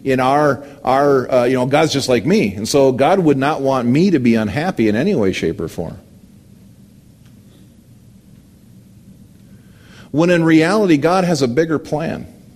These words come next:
He has something that's much more important than our momentary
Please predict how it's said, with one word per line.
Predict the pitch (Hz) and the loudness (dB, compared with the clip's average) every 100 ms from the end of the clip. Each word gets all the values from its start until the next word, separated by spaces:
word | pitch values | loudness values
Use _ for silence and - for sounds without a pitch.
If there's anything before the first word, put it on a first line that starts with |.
| - - - - - - - - - - - - | -20 -20 -20 -20 -20 -20 -20 -20 -20 -20 -20 -4
He | 170 | 2
has | 170 160 - | 2 2 2
something | 214 220 175 | 0 2 0
that's | 156 - | 0 0
much | 151 165 190 - | 0 2 0 -2
more | 160 165 170 170 | -2 0 2 2
important | 156 123 - 175 151 120 | 0 -2 0 0 2 0
than | 123 | 0
our | 123 | 0
momentary | 127 131 143 139 - 135 127 110 101 | 0 0 0 -2 -2 0 2 2 -2